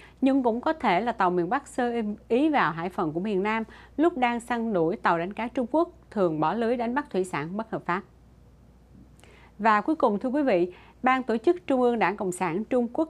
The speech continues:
cho biết trong năm vừa qua đã thu nhận thêm hai triệu một trăm ngàn tân đảng viên,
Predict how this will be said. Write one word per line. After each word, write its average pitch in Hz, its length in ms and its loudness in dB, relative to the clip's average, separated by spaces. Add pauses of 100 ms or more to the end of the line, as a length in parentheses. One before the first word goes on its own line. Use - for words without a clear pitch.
(120)
cho 233 120 2
biết 302 320 0 (200)
trong 233 220 0
năm 226 160 -2
vừa 196 140 0
qua 226 360 -2
đã 208 100 -2
thu 262 220 0
nhận 190 280 0
thêm 240 240 -4
hai 247 360 -4
triệu 175 220 2
một 190 300 -4
trăm 233 220 -2
ngàn 180 220 0
tân 233 240 -2
đảng 180 180 -2
viên, 233 220 2